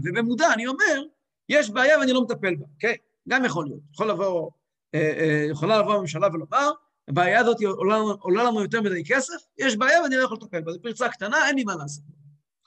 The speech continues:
בסדר, אבל אתה הגעת והגדרת שאתה לא שולט במאה אחוז, אלא גם האויב, גם לא יהיה שליטה כלשהי.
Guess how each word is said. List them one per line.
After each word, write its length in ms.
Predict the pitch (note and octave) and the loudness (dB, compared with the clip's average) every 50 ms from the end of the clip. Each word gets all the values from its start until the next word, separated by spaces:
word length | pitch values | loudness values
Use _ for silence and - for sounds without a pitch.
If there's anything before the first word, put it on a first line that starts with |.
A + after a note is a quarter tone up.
| _ - | _ -4
בסדר, 280 | - C#4 - - - C3+ | 0 0 0 0 -2 -6
אבל 100 | D3+ D3 | -6 -6
אתה 140 | D3 F3 | -6 -6
הגעת 240 | F3+ F3 G#3 C4+ C#4+ D#4+ C#4+ A3+ | -6 -4 -2 -2 0 0 2 0
והגדרת 440 | G#3+ F#3+ F#3+ G#3+ F3+ D3+ C3+ - - - - - - _ _ _ _ _ _ - | 0 0 0 0 -2 -2 -2 -4 -10 -12 -12 -12 -14 _ _ _ _ _ _ -6
שאתה 220 | - A#3+ A#3+ C#4 | -6 -4 -2 -2
לא 100 | D4+ C#4+ D4 - - | -2 -2 -2 -2 0
שולט 240 | C4+ A#3 A#3 A3 D3+ | 0 2 2 2 2
במאה 440 | E3 G3 F#3 F3 F3 E3 D#3 D3 D3+ | 0 -4 -2 0 0 0 0 0 -2
אחוז, 380 | C#3+ D3 F#3 G3+ F4 - - _ _ _ _ - - _ _ - C4 | -4 -6 -8 -12 -14 -16 -18 _ _ _ _ -20 -20 _ _ 0 0
אלא 160 | C#4+ D4+ D4 G#3+ | 2 2 2 2
גם 320 | F3+ C4 D4+ E4+ F4 E4+ D#4 | 2 2 4 4 4 4 4
האויב, 580 | C#4 C4+ C#4 C4+ C#4+ E4+ G4 E4+ D4+ D4 D4 C4 B3+ A3+ | 4 4 4 6 6 6 4 4 4 2 0 -2 -6 -4
גם 120 | C#4+ D#4+ D#4+ | -4 -2 0
לא 80 | F4+ G4+ G4+ F#4 | 0 0 0 0
יהיה 100 | D#4+ B3 | -2 -4
שליטה 320 | - - G#3+ G#3+ A3 F3 D3+ D3 | -4 -4 -6 -6 -6 -6 -4 2
כלשהי. 340 | G#3 A3+ G3 D3 C#3+ A#2 - | 2 2 2 2 -4 -10 -14